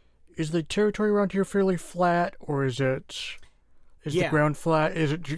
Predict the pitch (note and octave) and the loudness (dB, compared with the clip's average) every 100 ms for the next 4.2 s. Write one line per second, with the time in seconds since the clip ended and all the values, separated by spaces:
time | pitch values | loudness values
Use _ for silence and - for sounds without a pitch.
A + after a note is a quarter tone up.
0 | - E3 C#3+ F3 F3+ D#3+ E3+ E3+ E3+ - | 0 0 2 4 4 4 2 2 0 -2
1 | - E3+ - F3 E3+ F#3 D#3 C#3+ C#3 - | -4 -2 0 0 0 0 2 2 0 -2
2 | C#3+ C#3+ C#3 D#3 C3 C3 C3 C3 B2 - | -2 0 -2 -2 -2 -2 0 0 -2 -8
3 | - - - - - - - C#3 B2+ B2+ | -18 -18 -20 -20 -20 -18 -10 -8 -6 -8
4 | B2+ | -8